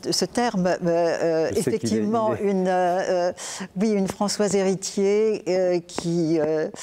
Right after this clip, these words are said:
Speaker 1: qui, bon, tout au long d'une vie durant, euh,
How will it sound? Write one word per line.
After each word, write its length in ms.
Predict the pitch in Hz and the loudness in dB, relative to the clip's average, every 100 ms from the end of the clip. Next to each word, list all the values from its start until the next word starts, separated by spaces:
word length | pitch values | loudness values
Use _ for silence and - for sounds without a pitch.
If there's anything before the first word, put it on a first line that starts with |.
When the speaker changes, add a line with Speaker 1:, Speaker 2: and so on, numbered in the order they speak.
| - - - | -10 -10 -16
Speaker 1:
qui, 340 | - - - - | -20 -16 -14 -10
bon, 100 | 170 160 - _ _ | -8 -8 -10 _ _
tout 300 | 208 185 185 | -4 -2 0
au 120 | 180 | 2
long 320 | 180 196 214 | 2 2 2
d'une 240 | 180 180 175 | 2 2 2
vie 200 | 165 175 | 2 2
durant, 760 | 170 175 175 180 196 196 175 | 0 0 -2 -2 0 0 2
euh, 180 | 160 170 | 0 -2